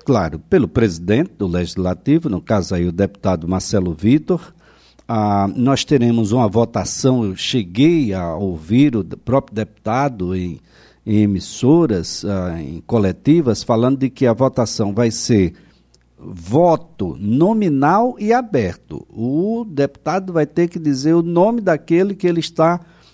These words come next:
votando. E teve uma coisa bastante interessante, é que ele deixou claro que serão duas votações, seria diferente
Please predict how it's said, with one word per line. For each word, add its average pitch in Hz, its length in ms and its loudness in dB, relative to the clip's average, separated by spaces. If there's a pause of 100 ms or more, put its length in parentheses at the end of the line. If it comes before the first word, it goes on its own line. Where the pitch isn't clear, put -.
(140)
votando. 160 920 2
E 123 80 2
teve 214 340 0
uma 196 400 -2
coisa 143 280 2
bastante 147 440 0
interessante, 139 840 0
é 110 80 0
que 160 120 -4
ele 165 100 -2
deixou 170 340 2
claro 170 360 0
que 160 360 0 (560)
serão 185 360 2
duas 180 460 2
votações, 123 840 2
seria 151 340 2
diferente 156 1040 2